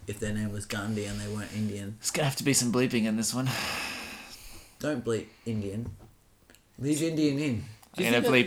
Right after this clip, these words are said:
Speaker 2: both
Speaker 3: think
Speaker 2: of
Speaker 3: it can
Speaker 2: that.
Speaker 3: go the other way? Like, do you think it could be, like,
Speaker 2: Don't tap
Speaker 3: just
Speaker 2: the table.
Speaker 3: Oh, shit! Just, uh,
Speaker 1: Oh.
Speaker 3: like a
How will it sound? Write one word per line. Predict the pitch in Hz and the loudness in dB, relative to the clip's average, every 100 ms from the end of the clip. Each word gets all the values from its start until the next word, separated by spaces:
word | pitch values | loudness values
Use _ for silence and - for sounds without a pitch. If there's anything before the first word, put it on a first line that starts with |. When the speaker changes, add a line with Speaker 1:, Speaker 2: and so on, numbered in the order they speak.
| - | 10
Speaker 2:
both | 139 | 10
Speaker 3:
think | 147 | 10
Speaker 2:
of | 147 | 8
Speaker 3:
it | |
can | |
Speaker 2:
that. | 123 127 | 12 12
Speaker 3:
go | 175 165 | 10 8
the | 165 | 8
other | 147 | 6
way? | 123 113 139 | 4 4 4
Like, | 185 147 | 4 0
do | 147 | 0
you | |
think | 208 190 | -4 0
it | 143 | 2
could | 113 | 6
be, | 123 117 | 12 12
like, | - - - - - | 12 6 2 0 2
Speaker 2:
Don't | - | 2
tap | 190 | 2
Speaker 3:
just | 98 | 2
Speaker 2:
the | 101 | 0
table. | 117 135 175 180 | 2 2 2 0
Speaker 3:
Oh, | 123 135 | 0 0
shit! | - - - - - | -4 -10 -10 -16 -6
Just, | 120 113 - 107 | -4 -4 -8 -2
uh, | 117 110 113 - | 2 2 2 -2
Speaker 1:
Oh. | 127 135 - - | -2 0 -2 -2
Speaker 3:
like | 127 127 | 0 2
a | 120 | 0